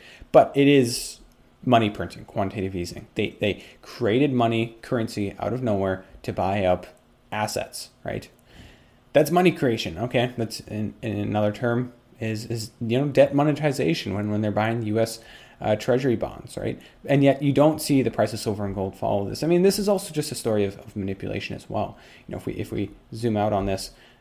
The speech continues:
um, you know, this is going back to, to two thousand seven here, okay? But a huge increase from what was under one million to today over four, sorry, one million, under one trillion to over four trillion today. And yet,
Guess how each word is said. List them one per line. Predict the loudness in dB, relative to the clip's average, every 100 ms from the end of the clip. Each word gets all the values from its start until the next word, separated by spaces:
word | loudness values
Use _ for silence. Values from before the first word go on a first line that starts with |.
| -12
um, | -8 -8 -8 -12 -14 -10
you |
know, | -6
this | -6 -6
is | -6
going | -2
back | -2 -2
to, | -6
to | -8 -10
two | -8
thousand | -2 0 0 -6 -8 -10
seven | -4 0 2 0
here, | -4 -4
okay? | -4 -2 -2 -4 -20 -6
But | -4
a |
huge | -4 -2 0 4 4
increase | 2 0 -4 -8
from | -4 0
what | 0 2
was | 6 6 6
under | 2 0
one | 0 0 0
million | 0 -2 -2 -4 -10 -20 -20 -20 -20 -20
to | -6 -2 -2
today | -2 0 2 0
over | -2 -4 -6
four, | -4 0 0 0 -6 -20
sorry, | -4 -2 -2 -6 _
one | -12 -6
million, | -4 -4 -8 -18 -20 -8
under | -2 4 4
one | 4 0
trillion | -2 -2 0 2 0 -2 -6 -8
to | -4 -2
over | -2 -2
four | -4 -2 -2
trillion | -2 -4 -4
today. | -4 -2 -2 -4 -18 -20 -6
And | -2 2
yet, | 2 2 -4